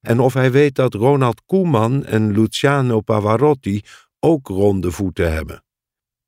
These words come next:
Dan grijpt hij in een flits Dolfs hand, kijkt hem van onder zijn woekerende wenkbrauwen aan als de god van het onweer en zegt: "Knijp, knijp dan,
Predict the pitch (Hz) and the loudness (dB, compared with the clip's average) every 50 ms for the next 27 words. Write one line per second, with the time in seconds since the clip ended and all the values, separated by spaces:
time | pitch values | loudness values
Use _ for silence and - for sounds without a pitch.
0 | _ _ - 135 139 151 151 135 - - 151 151 160 151 - 143 143 147 147 139 | _ _ 0 2 2 0 -2 -6 -2 0 0 0 0 0 -2 -2 0 0 0 0
1 | - 120 117 104 98 90 - - - - 131 139 151 - - - - - 98 110 | 0 0 0 0 0 -2 -6 -10 -6 -2 0 0 0 -2 -6 -12 -8 -2 0 2
2 | 120 139 143 - - - - - 98 92 90 101 131 - - - - - _ _ | 2 2 2 0 -4 -10 -6 -4 -2 -2 -2 -2 -6 -8 -10 -18 -20 -20 _ _
3 | - - 107 110 104 - - 113 101 101 87 - 101 98 95 98 110 104 95 95 | -6 -2 -2 -2 -2 -2 -2 -2 -2 -2 -2 -2 -2 -2 0 0 0 0 0 -2
4 | 87 95 92 92 90 82 90 117 127 131 - 107 90 104 98 87 90 87 82 98 | -2 -2 -2 -2 -2 -2 -2 -2 -4 -4 -4 -2 0 0 0 -2 -4 -4 -2 0
5 | 110 120 117 98 90 87 95 95 92 92 87 90 87 80 - - 104 104 117 135 | 0 0 -2 -4 -4 -2 -2 0 0 0 0 0 -2 -2 -2 -2 -2 -2 -2 -2
6 | 139 127 113 98 98 92 - - - 95 87 80 - - - - - 127 127 - | -4 -4 -6 -6 -8 -8 -10 -8 -6 -6 -6 -6 -8 -12 -6 -2 -2 -2 -2 -4
7 | _ - - - 95 92 85 - - 107 127 139 143 117 120 120 120 117 110 107 | _ -14 -8 -6 -4 -4 -4 -4 -2 0 0 0 0 0 0 2 2 2 2 0
8 | - _ - - - _ _ _ _ _ - 123 110 98 113 120 113 107 - - | -4 _ -20 -20 -20 _ _ _ _ _ -2 -2 0 2 0 0 0 -2 -6 -12
9 | - _ _ 151 185 202 180 156 - - _ _ _ _ _ _ _ _ _ - | -20 _ _ -2 0 0 0 -2 -6 -10 _ _ _ _ _ _ _ _ _ -6
10 | - 175 180 190 185 - - 110 92 76 - | -4 -2 0 0 0 0 -2 -4 -4 -6 -8